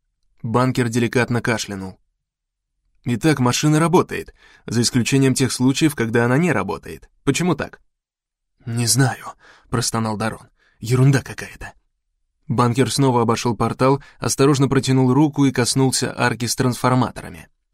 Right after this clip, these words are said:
Она была теплой. Банкер огляделся вокруг.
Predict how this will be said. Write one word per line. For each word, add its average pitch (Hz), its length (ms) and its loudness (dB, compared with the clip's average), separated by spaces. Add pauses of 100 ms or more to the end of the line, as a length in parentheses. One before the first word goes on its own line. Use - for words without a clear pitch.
(260)
Она 123 200 0
была 131 180 4
теплой. - 500 -4 (340)
Банкер 113 420 0
огляделся 113 480 0
вокруг. 104 440 -4